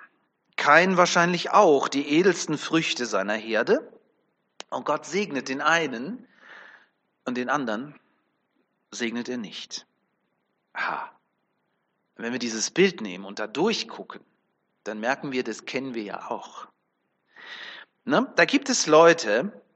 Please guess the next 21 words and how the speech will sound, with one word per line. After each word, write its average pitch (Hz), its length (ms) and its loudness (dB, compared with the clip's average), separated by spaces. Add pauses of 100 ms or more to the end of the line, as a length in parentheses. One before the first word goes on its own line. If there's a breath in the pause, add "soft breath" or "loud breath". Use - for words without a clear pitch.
(280)
und 117 120 -8
vielleicht 139 260 2
gehört 160 280 2
hier 143 100 0
jemand 139 360 2
dazu, 127 480 0
der, 110 120 2
der 113 180 0
sagt, 127 440 0
also 123 240 -2
wenn, 127 240 0
wenn 127 120 0
das, 123 160 -4 (140)
wenn 127 160 -4
das, - 300 -8
ähm, 107 340 -4
Nutella-Brot 139 800 2
runterfällt, 90 720 -6
dann - 120 -16
fällt's - 420 -8
immer 147 460 -4